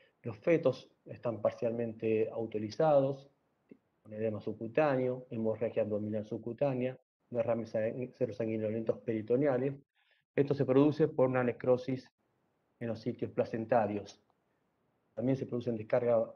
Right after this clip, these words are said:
vaginales en las hembras que pueden durar dos meses, con un, una descarga entre verdosa y grisácea. Hay fracaso de preñez, muerte embrionaria temprana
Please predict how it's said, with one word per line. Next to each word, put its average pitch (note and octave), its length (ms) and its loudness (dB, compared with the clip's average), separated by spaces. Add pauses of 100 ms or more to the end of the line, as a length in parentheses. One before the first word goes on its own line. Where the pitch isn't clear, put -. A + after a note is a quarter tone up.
vaginales C#3+ 580 0
en G#2+ 100 -8
las - 120 -10
hembras D3 240 2
que A2 100 0
pueden A2 280 0
durar A#2 200 4
dos B2+ 160 2
meses, D#3+ 540 -2 (160)
con B2 300 -4 (100)
un, A#2+ 580 -2 (360)
una B2 140 2
descarga B2 600 2
entre A2+ 240 2
verdosa A#2+ 640 6
y A2 60 6
grisácea. G#2+ 640 0 (1800)
Hay A#2 160 2
fracaso A2+ 460 6
de A2 80 8
preñez, E3 560 4 (300)
muerte B2+ 380 4
embrionaria B2 480 4
temprana D3+ 500 2